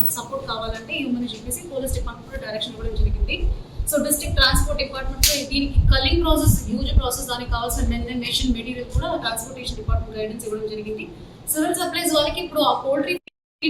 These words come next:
ఒకసారి టెస్ట్ చేయాలి, గన్నీ బ్యాగ్స్ కావాలి, అవి కూడా కన్సర్న్, uh, ఇన్‌స్ట్రక్షన్ because మనం అవన్నీ కల్ చేసేసి గన్నీ బ్యాగ్, three layers of గన్నీ బ్యాగ్ పెట్టి తర్వాత ఒక పిట్ తయారు చేసి దాని లోపల పెట్టి క్లోజ్ చేసేసి మళ్ళీ అక్కడ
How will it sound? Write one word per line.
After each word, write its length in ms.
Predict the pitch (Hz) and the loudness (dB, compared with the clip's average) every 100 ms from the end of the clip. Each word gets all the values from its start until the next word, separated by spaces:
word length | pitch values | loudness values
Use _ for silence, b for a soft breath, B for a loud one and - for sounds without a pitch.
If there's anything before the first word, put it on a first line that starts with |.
| 320 | 2
ఒకసారి 280 | 311 285 233 226 | 2 -2 -4 -6
టెస్ట్ 220 | - - | -6 -4
చేయాలి, 300 | 247 233 - - - - - - | -2 -2 -6 -10 -16 -18 -16 2
గన్నీ 200 | 240 277 302 | 4 6 4
బ్యాగ్స్ 220 | 302 - 254 | 2 2 0
కావాలి, 340 | 240 226 - - 247 | 0 0 0 0 0
అవి 160 | 262 294 | 0 -2
కూడా 120 | 302 - | -2 0
కన్సర్న్, 380 | 269 254 262 247 233 | 2 2 4 2 2
uh, 40 | 233 | 2
ఇన్‌స్ట్రక్షన్ 380 | 247 - 262 - | 0 -2 -4 -6
because 220 | - 294 254 | -4 -2 -2
మనం 140 | 247 247 | -2 -2
అవన్నీ 200 | - 285 277 | 0 0 0
కల్ 140 | 247 262 285 | 0 -2 -4
చేసేసి 320 | 269 - 302 247 | -2 -2 -2 -4
గన్నీ 180 | 240 277 | -6 -4
బ్యాగ్, 160 | 269 262 254 | -2 -4 -6
three 160 | 269 285 | -4 0
layers 220 | 285 294 | 0 0
of 80 | 269 233 | -2 -4
గన్నీ 160 | 233 254 | -6 -4
బ్యాగ్ 140 | 254 254 | -6 -8
పెట్టి 200 | 247 311 320 | -2 -2 -2
తర్వాత 340 | 247 247 254 262 269 | -6 -8 -8 -6 -4
ఒక 80 | 254 262 | -4 -4
పిట్ 200 | 262 254 254 | -8 -10 -6
తయారు 220 | 240 247 | -6 -6
చేసి 160 | 254 311 254 | -6 -4 -4
దాని 160 | 247 247 | -6 -6
లోపల 240 | 233 254 269 | -10 -8 -6
పెట్టి 240 | 240 240 339 349 - - - - | -6 -4 -6 -8 -12 -16 -16 -2
క్లోజ్ 300 | 277 311 294 294 | 2 4 2 0
చేసేసి 420 | 277 269 262 359 359 | -2 0 0 0 -2
మళ్ళీ 160 | 262 320 | -2 0
అక్కడ 140 | 294 | 2